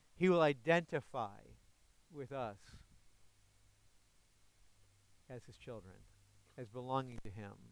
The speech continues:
as being in subjection under him in a glory status.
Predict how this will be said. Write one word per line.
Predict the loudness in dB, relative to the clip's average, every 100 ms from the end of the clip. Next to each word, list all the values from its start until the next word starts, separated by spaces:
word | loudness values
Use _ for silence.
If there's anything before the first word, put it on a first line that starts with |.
| -20 -20 -20 -20 -18 -2
as | -2 -2 2
being | 4 6
in | 2
subjection | -6 -16 -2 0 0 -6 -16 -16 -20 -20 -20 -4
under | -4 -2 -4
him | 0 0 0 -4 -18 -14
in | -6
a | -6
glory | -6 -10 -6 -4 -6 -12 -20 -20 _ _ -20 -20 _ -20 -20 _ _ _ -20 -20 -20 _ _ _ -20 _ -20 -20 _ -20
status. | -10 -8 -8 -10